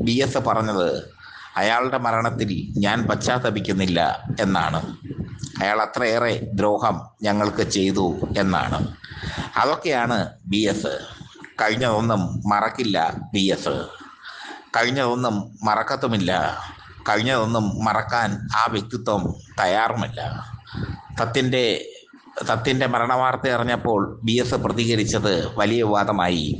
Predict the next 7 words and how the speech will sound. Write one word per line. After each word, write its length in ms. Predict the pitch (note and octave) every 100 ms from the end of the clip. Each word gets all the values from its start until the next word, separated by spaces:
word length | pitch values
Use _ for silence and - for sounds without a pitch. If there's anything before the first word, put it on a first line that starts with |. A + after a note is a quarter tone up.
| F#2
മാറി. 360 | G#2 F#2+ D#2+ D2+ - - - - - - - - -
പക്ഷേ 240 | A2+ - A#2+ G2+ - A2+
എസ് 140 | A2+
എൽ 60 | C#3
പുരം 220 | C3 B2+ B2 -
സദാനന്ദനും 640 | A2+ A#2 A#2+ A#2+ A#2 G#2+ F2+ - - G#2
ഇതേ 180 | A2+